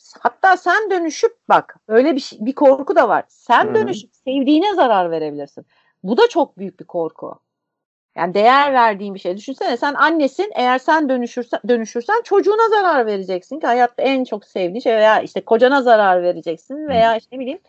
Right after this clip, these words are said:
Speaker 1: annene zarar vereceksin.
Speaker 2: Şimdi bu çok güzel bir nokta. Çok da konuşulmayan olduğunu düşündüğüm bir nokta var burada. Şey,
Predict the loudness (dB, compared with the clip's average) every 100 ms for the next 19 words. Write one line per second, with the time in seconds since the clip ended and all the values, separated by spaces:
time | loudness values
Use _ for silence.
0 | _ _ _ 0 2 2 -2 -2 0 2
1 | 0 -2 -4 -6 -8 -10 -16 -20 _ _
2 | _ _ _ _ -10 -6 2 4 2 -4
3 | _ _ -8 -2 -2 -4 -2 4 4 4
4 | 0 -2 -2 -2 -2 -4 -12 -6 -6 -6
5 | -8 -10 -18 -20 -20 -20 _ _ -20 -20
6 | _ _ -12 -8 -4 -2 -2 -2 -2 -4
7 | -4 -6 -6 -8 -6 -4 -2 -2 0 0
8 | 2 2 4 2 -2 -6 -8 -2 -2 -2